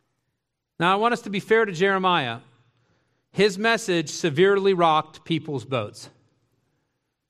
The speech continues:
I don't think we even grasp, our, uh, in, in case we're thinking this, we are not even at the point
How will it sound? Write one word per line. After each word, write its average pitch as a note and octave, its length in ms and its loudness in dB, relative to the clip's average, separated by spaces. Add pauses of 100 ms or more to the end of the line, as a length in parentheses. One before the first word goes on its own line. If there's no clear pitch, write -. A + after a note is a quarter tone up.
(140)
I E3 100 2
don't A3 220 -2
think G#3 200 -4
we G3+ 180 -4
even F3 340 -2
grasp, C#3+ 580 -2 (220)
our, F#3+ 280 4
uh, F#3 160 -2
in, D#3+ 220 -6
in D3+ 300 -6
case - 500 -4 (180)
we're E3 220 2
thinking E3+ 600 -4
this, C3 280 -2 (380)
we G#3+ 320 2
are G3 160 0
not F#3+ 420 0
even F3+ 300 -2
at F3+ 280 -2
the D#3+ 80 -4
point E3 580 -4